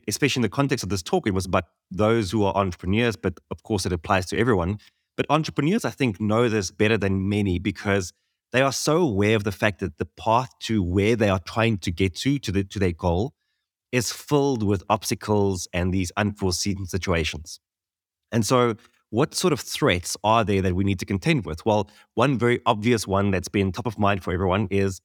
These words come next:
artificial intelligence. And although A I represents a great opportunity to improve collaboration, productivity, creativity, it's also a threat. And one of the first ways in which it threatens us is that it's literally going to affect the role that you are playing.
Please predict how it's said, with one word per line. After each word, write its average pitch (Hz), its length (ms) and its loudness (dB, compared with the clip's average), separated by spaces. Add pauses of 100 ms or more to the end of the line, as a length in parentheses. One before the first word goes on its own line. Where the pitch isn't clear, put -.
(320)
artificial 104 440 -2
intelligence. - 600 -2 (380)
And 127 220 2
although 135 320 2
A 135 100 2
I 123 160 4
represents 107 560 0
a 98 40 -4
great 113 460 0
opportunity 117 680 0
to - 140 -4
improve 95 320 -2
collaboration, 110 720 2
productivity, 107 600 -2
creativity, 107 840 -2 (640)
it's 110 160 -8
also 147 320 2
a 107 80 2
threat. - 440 -8 (600)
And 120 240 2 (120)
one 127 160 0
of 151 60 2
the 127 80 0
first 143 320 0
ways 120 220 4
in 113 80 -2
which 107 140 0
it 92 100 -8
threatens 135 440 -2
us 90 200 -2
is - 100 -6
that 113 140 -2
it's - 180 -6
literally 117 240 0
going 104 220 4
to 104 160 -2
affect - 260 -4
the 95 80 -2
role 92 200 2
that 90 140 -4
you 95 100 2
are 90 60 0
playing. 80 440 -6